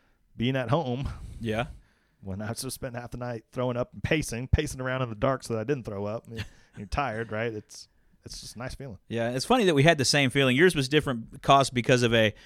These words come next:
Speaker 2: a sickness. Mine was just because I was a nice day and I didn't have much going on yesterday. Had office hours, but, um, we had Cason's fa-, family feast, and that's been one of the coolest things that I've seen for myself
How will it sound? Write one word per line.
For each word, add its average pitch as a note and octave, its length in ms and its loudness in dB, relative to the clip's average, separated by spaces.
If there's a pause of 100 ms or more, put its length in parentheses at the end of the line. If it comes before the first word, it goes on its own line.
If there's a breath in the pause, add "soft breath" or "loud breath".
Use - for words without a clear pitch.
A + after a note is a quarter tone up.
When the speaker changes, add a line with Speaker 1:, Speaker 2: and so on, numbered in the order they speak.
(300 loud breath)
Speaker 2:
a G#2 60 -4
sickness. C3 500 6
Mine D#3+ 260 6
was B2 240 4
just - 220 -4
because B2+ 260 4
I A#2 140 2 (320)
was A2+ 160 -2
a A2+ 40 2
nice B2 260 4
day C3+ 180 6
and B2 80 4
I A2+ 60 4
didn't B2 180 4
have B2+ 160 4
much B2 200 2
going A#2 220 2
on C#3 220 4
yesterday. G#2+ 500 2 (260 soft breath)
Had C3 160 4
office C3 380 4
hours, A2 340 0
but, A2+ 220 2 (360 soft breath)
um, A2 280 2
we A#2+ 100 4
had A#2+ 280 2
Cason's B2+ 400 2
fa-, C3 320 -2
family C3+ 380 2
feast, F3 280 2
and B2+ 60 -2
that's E3 140 4
been G#3 160 2
one E3 120 4
of D#3 60 4
the C#3 80 4
coolest D3 300 0
things C3+ 200 0
that A#2 160 -2
I've B2+ 140 4
seen C#3+ 140 0
for B2 100 -4
myself D#3+ 500 6